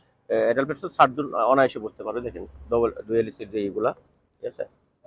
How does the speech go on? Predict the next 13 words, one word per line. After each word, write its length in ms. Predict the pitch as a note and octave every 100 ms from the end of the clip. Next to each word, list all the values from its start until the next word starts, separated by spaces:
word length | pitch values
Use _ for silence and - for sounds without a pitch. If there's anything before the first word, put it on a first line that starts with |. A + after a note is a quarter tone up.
| - _ _ _
একবারে 420 | - A2+ G#2+ A#2+ A#2
নতুনের 440 | C3 - C3+ C3
যে 80 | A#2
ভাবটা, 300 | G#2+ - D#3+
সেটা 220 | - A#2+
কিন্তু 200 | G#2+ G2
এখনো 180 | G#2 G2+
আছে। 340 | F#2+ - B2 - _ _ - _
যারা 100 | A#2+
সেভেন 260 | A#2 D#3 D#3+
সিটার 260 | D#3 F3+ E3
গাড়ি 220 | E3 D#3+
খুঁজতেছেন 420 | C#3 - D#3 D#3